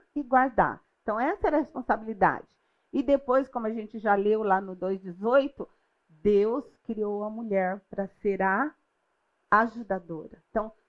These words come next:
esse é o papel dentro do casamento. Essa é a relação que vai se tornar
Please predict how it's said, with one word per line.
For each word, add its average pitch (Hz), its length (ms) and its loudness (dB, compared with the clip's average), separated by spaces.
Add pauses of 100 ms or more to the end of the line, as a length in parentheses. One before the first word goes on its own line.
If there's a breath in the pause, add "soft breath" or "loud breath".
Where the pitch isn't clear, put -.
(320)
esse 453 600 2
é 302 100 2
o 359 60 0
papel 269 500 2
dentro 202 360 -4
do - 100 -12
casamento. 175 680 -8 (760)
Essa 302 600 4 (220)
é 233 120 4
a 233 100 6
relação 226 800 -4 (140)
que 214 80 -10
vai 202 160 -2
se 214 160 -10
tornar 190 500 -4